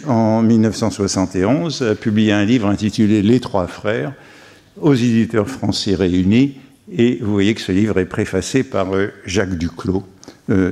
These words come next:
ce qui, euh, confirme que ce, cette liaison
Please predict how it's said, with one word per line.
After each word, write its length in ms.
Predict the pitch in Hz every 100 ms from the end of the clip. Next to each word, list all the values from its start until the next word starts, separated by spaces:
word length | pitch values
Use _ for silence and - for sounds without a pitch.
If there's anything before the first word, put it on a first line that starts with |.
| 131
ce 180 | - 101
qui, 580 | - - 104 107 101
euh, 140 | 92 90
confirme 480 | 95 92 131 123 107
que 340 | 110 98 101
ce, 560 | - - 95 90 95 -
cette 320 | - 92 -
liaison 640 | 95 90 98 95 92 120